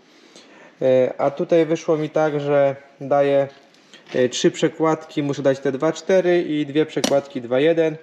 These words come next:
E, i tak wychodzi mi, że jest tutaj, e, jednakowa wysokość tych, e, kompletów.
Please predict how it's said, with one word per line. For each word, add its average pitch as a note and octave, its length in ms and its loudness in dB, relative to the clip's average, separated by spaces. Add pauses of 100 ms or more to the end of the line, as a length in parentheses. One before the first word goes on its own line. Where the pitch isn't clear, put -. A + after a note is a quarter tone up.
(500)
E, C3+ 140 0
i C#3 160 -4
tak C#3+ 280 -2
wychodzi C3 520 -4
mi, B2+ 200 -2
że A#2 300 0 (480)
jest B2 260 0
tutaj, A#2+ 400 0 (560)
e, B2+ 40 -4 (480)
jednakowa B2+ 760 -2 (460)
wysokość C3 540 -2
tych, - 380 -4 (160)
e, A#2 360 0
kompletów. D3 720 -2